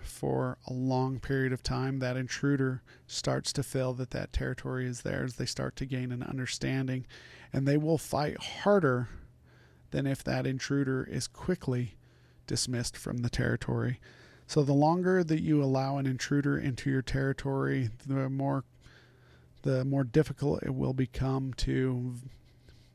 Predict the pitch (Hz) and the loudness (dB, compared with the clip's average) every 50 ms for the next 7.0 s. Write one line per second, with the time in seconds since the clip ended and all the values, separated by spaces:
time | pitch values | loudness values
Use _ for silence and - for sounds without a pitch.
0 | - - - - - - - - 143 127 131 135 131 - - - - 147 131 117 | -20 -20 -20 -20 -18 -10 -8 -6 -4 0 0 0 0 -2 -4 -4 -2 -2 -2 -2
1 | 113 123 135 135 - - - - - - - - - - - - 320 220 156 127 | -2 -2 -2 -2 -4 -6 -10 -8 -4 -2 -2 -2 -2 -4 -8 -12 -8 -4 -4 -4
2 | - - - 135 131 127 131 123 - - 127 123 123 120 123 - - - 127 123 | -2 0 0 2 2 2 0 -2 -4 -6 -4 -4 -2 -2 -2 -4 -2 -2 -2 0
3 | 123 127 123 123 120 127 - - - - - - - - - - - - - - | 0 0 0 -2 -2 -4 -6 -10 -20 -20 -20 -20 -20 -20 -20 -20 -20 -20 -20 -20
4 | - - - - - - - - - - - - - _ - - - - - - | -20 -20 -20 -20 -20 -20 -20 -20 -20 -20 -20 -20 -20 _ -20 -20 -20 -20 -20 -20
5 | - _ _ - - - 160 151 151 151 151 160 165 170 165 135 107 - - - | -20 _ _ -4 0 2 4 4 4 4 4 6 6 6 6 4 2 0 -6 -10
6 | - - - 151 156 156 160 156 147 127 - 151 147 139 135 135 135 123 101 | -10 -10 -4 2 6 6 8 8 6 4 2 2 2 2 2 2 0 0 -2